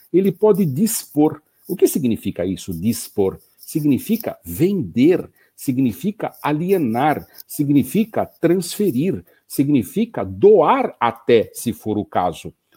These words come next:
Portanto, dispor, abrir mão, de alguma forma onerosa ou não,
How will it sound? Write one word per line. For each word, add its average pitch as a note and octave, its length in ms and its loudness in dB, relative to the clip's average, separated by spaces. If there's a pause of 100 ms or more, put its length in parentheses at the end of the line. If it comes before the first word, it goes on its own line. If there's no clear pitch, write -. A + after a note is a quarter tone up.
Portanto, E3 600 -2 (200)
dispor, G3+ 560 -2 (300)
abrir D#3 320 2
mão, E3+ 460 -2 (200)
de C3+ 100 -4
alguma C3 260 -2
forma C#3 480 -2
onerosa A#2 720 0
ou G2+ 220 -2
não, B2+ 320 -4